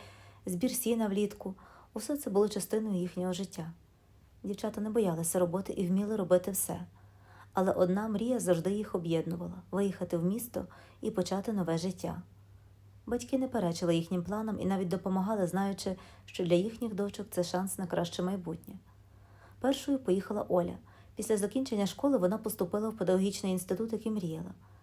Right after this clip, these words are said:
А через два роки за нею приїхала і Марина.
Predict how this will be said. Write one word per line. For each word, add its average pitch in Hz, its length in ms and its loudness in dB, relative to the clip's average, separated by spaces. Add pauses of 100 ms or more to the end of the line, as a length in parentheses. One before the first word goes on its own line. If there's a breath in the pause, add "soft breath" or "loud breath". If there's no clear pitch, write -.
(240 loud breath)
А 190 100 -2
через 202 240 2
два 190 140 2
роки 277 320 4
за 208 80 4
нею 233 220 2
приїхала 226 420 2
і 240 80 4
Марина. 180 400 0